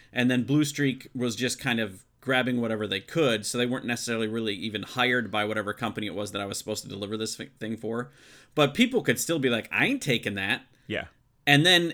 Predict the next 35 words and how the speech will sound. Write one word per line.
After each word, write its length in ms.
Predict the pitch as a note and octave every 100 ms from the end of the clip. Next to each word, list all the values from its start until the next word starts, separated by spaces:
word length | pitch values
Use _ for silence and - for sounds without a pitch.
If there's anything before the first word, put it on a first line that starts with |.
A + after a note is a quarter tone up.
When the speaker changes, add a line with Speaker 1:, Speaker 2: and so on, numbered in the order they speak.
| -
Speaker 1:
you 140 | D#3
know, 160 | D3+ D3
it 100 | E3
becomes 380 | D#3 C#3+ C3+ B2
my 300 | A#2 A#2 G3+
fault. 300 | G3 D#3+ - A#2+
I 100 | C#3
mean, 180 | B2+
my 380 | A#2+ B2+ D3+ -
issue 340 | D3+ C#3+ C#3+ A#2
as 100 | G#2
the 100 | G#2
courier, 720 | - G#3+ B3 A2+ G2 A#2 C#3+ _ _ _ _ -
but 260 | A#2 D#3+ D3+
there's 220 | G3 D3
al-, 300 | - A3+ C#4
there 140 | C3+ C#3+
was 160 | D3+
a 40 | D3
way 300 | C3 G#3 C#4+
for 140 | E3
me 160 | C#3 B2+
to 80 | A#2
be 160 | A#2+
like, 280 | A#2 A2+ -
"Okay, 340 | B2+ B2 A#2+ A2
this 200 | A#2+ -
was, 380 | A#2 G#2+ - -
uh, 360 | G#2 G2+ F#2+ F2+ - - - - - - -
um, 420 | G#2+ G2+ F#2+ F#2 - - - -
denied 460 | - A#2+ C#3+ F3+ D#3+
or 140 | A2+
whatever," 500 | G#2+ G2+ F#2+ F#2+ A2 - - -
Speaker 2:
Right. 220 | A#2 A2
Speaker 1:
uh, 320 | A2+ G#2+ G#2